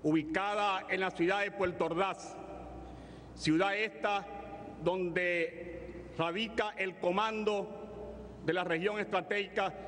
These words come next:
de defensa integral Guayana. Presentes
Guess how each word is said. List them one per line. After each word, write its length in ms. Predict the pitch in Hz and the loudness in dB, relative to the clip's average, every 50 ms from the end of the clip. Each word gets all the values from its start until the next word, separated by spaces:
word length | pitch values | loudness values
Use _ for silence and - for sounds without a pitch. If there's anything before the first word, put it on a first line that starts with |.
| - - 160 | -6 -2 0
de 80 | 170 | 0
defensa 380 | 175 165 - 202 202 208 - 208 | 0 0 0 -2 -2 0 0 0
integral 840 | 202 170 - 175 165 170 180 196 196 190 175 - - - - - - - | 0 2 2 0 0 2 0 0 0 -2 -4 -8 -10 -10 -10 -6 0 2
Guayana. 480 | 170 175 165 160 180 180 170 147 123 - - - - - - - - - | 2 2 2 2 0 0 0 -2 -6 -8 -10 -10 -10 -10 -10 -10 -6 -4
Presentes 720 | - 170 175 - - 220 233 233 220 233 226 220 208 - | -2 -2 0 0 0 -2 -2 -4 -4 -4 -2 -2 -4 -6